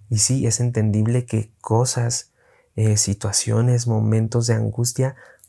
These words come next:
pueden generar esta preocupación, pero tú decides si darle ese peso a la palabra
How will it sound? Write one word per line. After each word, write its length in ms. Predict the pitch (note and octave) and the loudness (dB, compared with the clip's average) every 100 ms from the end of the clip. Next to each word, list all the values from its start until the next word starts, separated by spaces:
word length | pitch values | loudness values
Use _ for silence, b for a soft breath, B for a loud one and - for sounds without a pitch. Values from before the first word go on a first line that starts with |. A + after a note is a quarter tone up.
| _ | _
pueden 380 | G#2+ A#2+ D#3 D3+ | 2 2 2 0
generar 400 | A2+ A2+ A2 A2 | -2 -2 0 0
esta 220 | A2 A2 | -2 -4
preocupación, 560 | - A2 - A2 A#2+ A#2+ | -6 -8 -8 -6 -4 -4
pero 200 | A2+ G#2+ | -4 -2
tú 140 | B2 | -2
decides 540 | C3+ C3 C#3 C#3+ D#3 - B B | -2 -2 0 -2 -4 -10 B B
si 220 | - - | -8 -4
darle 420 | G#2+ G#2+ G#2+ C3 C3+ | 0 0 0 0 -2
ese 280 | - B2+ - _ - | -2 -4 -6 _ -2
peso 460 | A#2 B2 - B2+ - | 0 0 -2 -4 -4
a 100 | G#2+ | -4
la 180 | G2 | -4
palabra 600 | - F#2+ G2+ G#2 A2 B2+ | -6 -8 -4 -2 0 -2